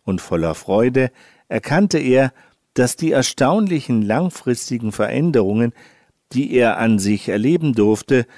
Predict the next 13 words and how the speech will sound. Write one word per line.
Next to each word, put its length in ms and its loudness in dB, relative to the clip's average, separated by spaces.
weitaus 680 -2
besser 480 -2
waren 440 0
als 340 -4
irgendeine 800 2
nächtliche 640 -2
Erscheinung. 680 -4
Gott 300 2
ist 280 -8
da, 360 -2
und 180 2
sein 420 2
Wort 400 0